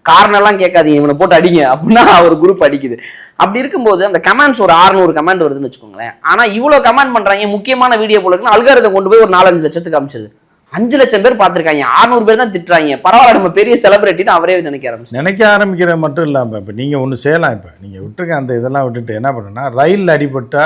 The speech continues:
Speaker 2: ஒருத்தன் சாகுற நேரத்துல எப்படி நடிப்பான்
Speaker 1: ஆ.
Speaker 2: அப்படின்னு ஒரு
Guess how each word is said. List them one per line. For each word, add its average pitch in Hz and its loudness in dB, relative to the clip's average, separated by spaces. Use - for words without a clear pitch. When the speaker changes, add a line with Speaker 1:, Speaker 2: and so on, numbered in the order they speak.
Speaker 2:
ஒருத்தன் 127 -8
சாகுற 147 0
நேரத்துல 127 -6
எப்படி 113 -14
நடிப்பான் 98 -20
Speaker 1:
ஆ. 120 -16
Speaker 2:
அப்படின்னு 135 -6
ஒரு 110 -12